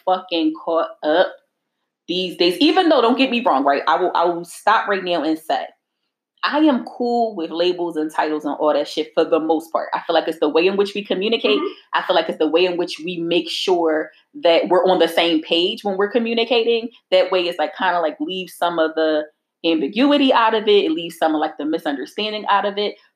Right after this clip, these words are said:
Speaker 1: But sometimes we take that shit mad ass far. Certain, <laughs> seriously, certain things don't need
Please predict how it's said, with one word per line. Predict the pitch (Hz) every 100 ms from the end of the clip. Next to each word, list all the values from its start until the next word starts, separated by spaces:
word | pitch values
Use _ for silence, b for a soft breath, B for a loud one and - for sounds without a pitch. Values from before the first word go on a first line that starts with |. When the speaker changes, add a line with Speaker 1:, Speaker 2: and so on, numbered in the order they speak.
| -
Speaker 1:
But | 175
sometimes | - 339 403 349
we | 262
take | 254 226
that | 196 180
shit | 180 151
mad | 156 196 202
ass | 180 147 - -
far. | 220 185 - - b b
Certain, | - - - 311
<laughs> |
seriously, | 330 381 392 285
certain | - 330 349 320
things | 311 285 294
don't | - 254 254 190
need | 190 247 214 175